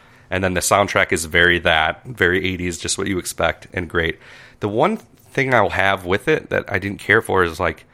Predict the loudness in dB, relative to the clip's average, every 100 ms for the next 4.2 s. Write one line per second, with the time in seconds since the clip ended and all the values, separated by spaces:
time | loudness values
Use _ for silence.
0 | _ _ _ _ _ -4 -2 0 2 0
1 | 0 2 2 0 -4 -4 -4 -4 -4 -6
2 | -4 -2 -2 -2 -4 -6 -6 -6 -6 -12
3 | -12 -8 -4 -2 -4 -4 -2 -2 -2 0
4 | 0 -2